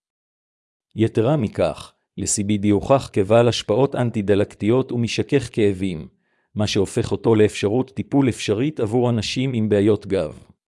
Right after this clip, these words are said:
מהם היתרונות שלו? אחד היתרונות של שימוש בקרם סי בי די לכאבי גב הוא אופיו המהיר. בניגוד לתרופות דרך הפה,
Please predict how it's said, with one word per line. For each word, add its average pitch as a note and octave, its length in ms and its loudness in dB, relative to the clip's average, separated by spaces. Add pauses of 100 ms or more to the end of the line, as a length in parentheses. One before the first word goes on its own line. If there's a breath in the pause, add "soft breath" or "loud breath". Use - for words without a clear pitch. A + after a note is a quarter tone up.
(720)
מהם G#2+ 340 0
היתרונות G#2 580 0
שלו? D3 360 0 (1040)
אחד E3+ 260 0
היתרונות G2 580 -2
של F#2+ 180 -6
שימוש A2 480 -4
בקרם A2 400 0
סי G#2+ 200 -6
בי G#2+ 160 -2
די B2+ 140 -2
לכאבי A#2 520 0
גב B2 280 2
הוא A#2+ 160 0
אופיו G#2 360 0
המהיר. F#2 540 -6 (1000)
בניגוד G#2 500 0
לתרופות G#2 540 -2
דרך G#2 340 2
הפה, F#2 200 -6